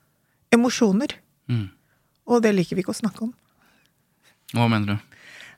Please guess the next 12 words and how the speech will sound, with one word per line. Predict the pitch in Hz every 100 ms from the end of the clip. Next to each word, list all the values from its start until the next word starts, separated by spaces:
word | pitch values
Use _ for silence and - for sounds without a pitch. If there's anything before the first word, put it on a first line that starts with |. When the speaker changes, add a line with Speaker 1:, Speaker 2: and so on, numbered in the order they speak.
| -
Speaker 1:
Nei, | -
jeg, | 285 302 302
jeg, | 285 294 302
eh, | 302 285 269 262 262 233 - _ -
jeg, | 247 277 320 - _ -
eh, | 233 226 214 -
dette | 208 233 269
her | 220
er | 226
jo | 220
min | 185
metode. | 190 214 208 165 202